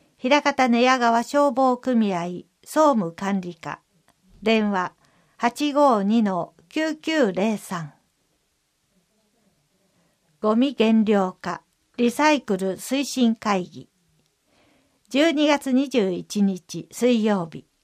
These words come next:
午前十時。受付は午前九時三十分から。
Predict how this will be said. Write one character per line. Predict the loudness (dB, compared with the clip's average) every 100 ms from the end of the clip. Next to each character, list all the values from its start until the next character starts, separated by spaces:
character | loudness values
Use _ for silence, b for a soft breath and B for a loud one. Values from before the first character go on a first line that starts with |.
| _
午 | 0 0
前 | -2 -4 -4
十 | 0 0
時。 | -2 -12 -20 _ _ _ _ _ _ _
受 | -4 -2 -2
付 | -2 0
は | 2 2 0
午 | -2 0
前 | 0 -2
九 | -4 -6
時 | -6
三 | -2 2 2
十 | 2 -4
分 | _ -10 -8
か | -10 -14
ら。 | -16